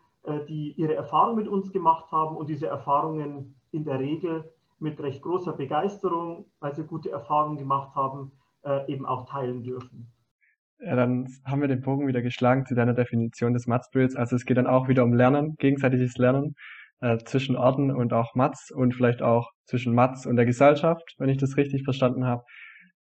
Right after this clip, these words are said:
Speaker 2: Ähm, vielen Dank. Also ganz neue Impulse jetzt wieder bekommen durch dich, P T. Danke, dass du da warst. Danke, dass du mit uns gesprochen hast. Danke, dass du so offen unsere Fragen beantwortet hast. Wir hatten einen großen Spaß. Ähm,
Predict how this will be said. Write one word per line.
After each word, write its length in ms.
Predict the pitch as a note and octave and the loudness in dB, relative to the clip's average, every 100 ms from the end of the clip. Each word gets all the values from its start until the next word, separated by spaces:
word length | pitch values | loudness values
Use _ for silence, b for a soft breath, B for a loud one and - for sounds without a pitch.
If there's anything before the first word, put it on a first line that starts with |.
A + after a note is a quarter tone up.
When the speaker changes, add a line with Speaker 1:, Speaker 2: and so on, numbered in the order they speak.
| _ | _
Speaker 2:
Ähm, 260 | B2+ C3 C3+ | 6 6 4
vielen 280 | - G3+ E3+ | 8 8 10
Dank. 320 | C3 C3+ C3+ | 8 4 2
Also 360 | C3 C3+ C#3 C3+ | 4 6 4 6
ganz 280 | E3 F3 D#3+ | 4 4 6
neue 180 | D3+ | 6
Impulse 460 | D3+ C#3 E3 F3 C#3 | 4 2 0 2 0
jetzt 180 | C3+ - | -2 -2
wieder 160 | C3+ | -2
bekommen 500 | B2 B2+ C#3+ C#3 E3 | 0 -2 0 0 0
durch 200 | C3+ C3+ | 0 0
dich, 280 | C#3 D#3+ - _ | 2 0 -2 _
P 100 | - | -6
T. 380 | D3 E3+ F3+ F3+ E3 | -2 2 2 0 2
Danke, 220 | D#3 D#3 | 2 2
dass 140 | D3+ | 0
du 80 | C#3 | 2
da 200 | C#3 D3+ | 4 6
warst. 220 | E3+ E3+ | 4 2
Danke, 220 | D3+ D#3 | -2 -2
dass 140 | C3+ C#3 | -4 -2
du 60 | |
mit 120 | C3+ C3 | -2 -2
uns 140 | C3 | -4
gesprochen 420 | B2+ - D#3 D#3 | -8 2 4 4
hast. 160 | C#3 C#3 B B B _ | -2 -4 B B B _
Danke, 180 | C#3 D3 | 2 4
dass 140 | C3+ | 2
du 100 | C3+ | -2
so 100 | B2+ | 2
offen 300 | C3+ - C#3+ | 4 4 2
unsere 240 | B2+ - | -2 -4
Fragen 380 | B2 B2 C3+ B2 | 0 2 2 0
beantwortet 400 | A2+ A#2 A#2 A#2 | -2 -4 -6 -4
hast. 220 | B2 C3 - b b b | -2 -2 -6 b b b
Wir 100 | B2+ | 2
hatten 420 | B2+ C3 B2+ B2+ - | 2 4 -2 -4 -10
einen 120 | C3 | -6
großen 340 | - D3 D3+ | 2 4 2
Spaß. 580 | C#3 - B2 C3+ C3 - - b b b _ | -2 4 6 4 0 -10 -16 b b b _
Ähm, 500 | - B2 A#2+ A#2 - | 4 6 6 0 -6